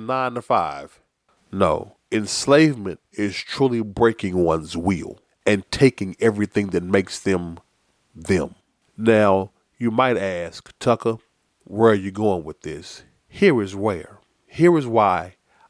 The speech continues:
I said you're missing the true racism. Bob Iger recently had his annual investor, uh, shareholders meeting. And in this shareholders meeting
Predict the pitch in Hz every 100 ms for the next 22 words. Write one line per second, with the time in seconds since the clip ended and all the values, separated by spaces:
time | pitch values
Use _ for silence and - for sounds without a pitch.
0 | - 101 95 - 95 87 80 _ _ 98
1 | 107 90 95 117 - 90 80 - _ -
2 | 95 - 117 87 98 90 - 80 - -
3 | _ _ _ _ - 107 139 151 135 107
4 | 104 - - - _ _ _ - 113 -
5 | 104 101 98 107 98 92 90 98 - -
6 | 110 117 110 113 107 107 _ 113 104 101
7 | 131 - - 82 85 _ - 98 85 80
8 | 85 - 147 113 107 90 76 80 - _
9 | _ 98 98 92 76 85 _ _ _ -
10 | 135 - 175 190 139 113 - 110 92 95
11 | 90 78 85 82 80 90